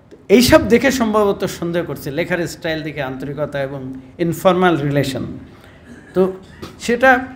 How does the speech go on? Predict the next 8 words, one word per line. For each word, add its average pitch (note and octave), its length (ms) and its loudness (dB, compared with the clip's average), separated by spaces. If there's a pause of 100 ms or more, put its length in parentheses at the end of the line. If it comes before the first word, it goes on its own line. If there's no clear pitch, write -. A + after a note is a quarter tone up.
(680)
মানে F#3 340 0 (580)
পরিবার G#3 420 4
থেকে A#3+ 220 -6
শুরু G#3+ 220 -6
হয়েছে। G#3 220 -2
এই F#3+ 120 2
যে G3 260 -2 (420)
শান্তি G3+ 800 -4